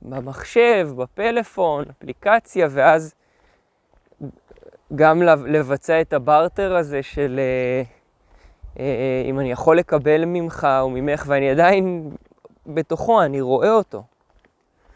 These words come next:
אני יכול לקבל ממך, אה, או ממך את השעה ותאריך לידה ומקום, או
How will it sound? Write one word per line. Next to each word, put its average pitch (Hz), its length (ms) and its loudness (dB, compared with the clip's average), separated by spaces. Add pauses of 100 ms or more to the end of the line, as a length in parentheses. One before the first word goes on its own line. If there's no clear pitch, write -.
(400)
אני - 60 -8
יכול 160 240 2
לקבל 165 420 -2
ממך, 175 360 -2 (1400)
אה, - 40 -12 (1000)
או 131 60 -4
ממך 143 480 -2
את 175 180 -6
השעה 131 720 0
ותאריך 151 480 -4
לידה 139 280 0
ומקום, 165 560 0
או 143 200 0